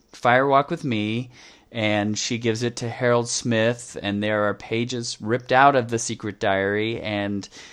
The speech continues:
you know, according to the sh-, the return, Hawk finds those in the bathroom at the Twin Peaks Sheriff Station. Can we really make that connection? I mean, so that, it seems like the pages Hawk has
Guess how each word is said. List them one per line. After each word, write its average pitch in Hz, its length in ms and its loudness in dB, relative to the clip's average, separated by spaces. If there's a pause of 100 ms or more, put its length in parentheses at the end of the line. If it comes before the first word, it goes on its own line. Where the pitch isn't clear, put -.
(220)
you 113 200 -4
know, 104 160 2
according 139 440 2
to 147 160 0
the 127 320 4
sh-, - 460 -4 (100)
the 117 540 4
return, 120 720 2
Hawk 120 360 2
finds 120 420 0
those 113 340 2
in 110 80 -4
the 107 80 -2
bathroom 107 420 0
at 104 100 -4
the - 80 -18
Twin 107 220 -6
Peaks 107 240 -10
Sheriff 123 300 2
Station. 95 600 -6 (1200)
Can 151 180 2
we 170 140 2
really 175 360 4
make 160 280 0
that 147 380 2
connection? 165 680 -2
I 156 60 -2
mean, 156 160 -2
so 170 140 -4
that, 151 200 -2 (1900)
it 170 160 -2
seems 247 320 0
like 220 200 4
the 180 80 2
pages 190 420 0
Hawk 185 300 2
has 156 520 0